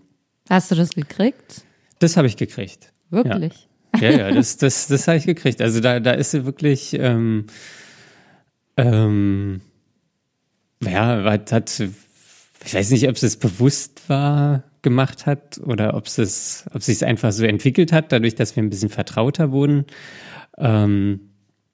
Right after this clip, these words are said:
Speaker 2: weil ich gerade auch am Anfang so, so kurzzeitig so eine sehr skeptische Phase hatte.
Speaker 1: Mhm.
Speaker 2: So, was, was soll mir das jetzt bringen, wenn ich jetzt hier einfach alles meine Probleme auf den Tisch packe und hier kein, nix zurückbekomme?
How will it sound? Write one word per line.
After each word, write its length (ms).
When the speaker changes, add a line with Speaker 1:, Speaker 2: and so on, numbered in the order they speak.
Speaker 2:
weil 100
ich 100
gerade 240
auch 140
am 100
Anfang 360
so, 240
so 200
kurzzeitig 640
so 60
eine 120
sehr 200
skeptische 520
Phase 440
hatte. 380
Speaker 1:
Mhm. 480
Speaker 2:
So, 280
was, 260
was 120
soll 120
mir 160
das 160
jetzt 220
bringen, 300
wenn 140
ich 140
jetzt 220
hier 120
einfach 540
alles 380
meine 260
Probleme 500
auf 140
den 120
Tisch 220
packe 320
und 300
hier 160
kein, 240
nix 220
zurückbekomme? 760